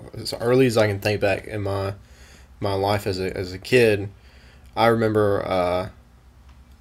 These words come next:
the first time I stole anything, it was, uh, it was a piece of my mother's jewelry, which I'm sure many young boys have done that before.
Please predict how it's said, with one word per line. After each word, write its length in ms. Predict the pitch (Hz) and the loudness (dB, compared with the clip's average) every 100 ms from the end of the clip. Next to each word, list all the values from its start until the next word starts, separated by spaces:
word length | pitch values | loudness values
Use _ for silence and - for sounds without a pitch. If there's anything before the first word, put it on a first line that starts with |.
| - - _ | -20 -20 _
the 60 | 123 | -14
first 380 | - 127 120 - | 0 2 2 -2
time 280 | 120 110 - | -2 -2 -4
I 480 | 101 98 92 90 104 - - - - - - - | -4 -4 -4 -6 -10 -20 -20 -20 -20 -20 -20 -16
stole 360 | - - 147 | 0 6 8
anything, 640 | 131 107 104 98 95 95 - | 6 2 -2 -2 -2 -4 -4
it 100 | 101 | -2
was, 560 | 95 95 95 92 - - | 0 0 -2 -2 -6 -6
uh, 340 | 101 95 92 - | -4 -4 -4 -4
it 60 | |
was 100 | 101 | -6
a 80 | 95 | -6
piece 280 | 95 120 - | -6 -6 -4
of 100 | 101 | -4
my 100 | 98 | -4
mother's 340 | 98 98 92 | -4 -4 -6
jewelry, 500 | - 127 120 95 101 - - - - - - - - | -4 0 2 0 -4 -10 -20 -20 -20 -20 -20 -16 -8
which 320 | 95 - - | -8 -8 -8
I'm 180 | 104 101 | -6 -6
sure 280 | - - 101 | -4 0 0
many 600 | 98 101 120 117 107 104 - | 0 0 0 2 0 -4 -8
young 320 | 110 107 104 | -4 -4 0
boys 260 | 104 101 104 | 2 2 0
have 100 | 101 | -4
done 140 | 101 | -4
that 160 | 98 90 | -4 -6
before. 480 | 95 127 110 98 | -4 0 2 0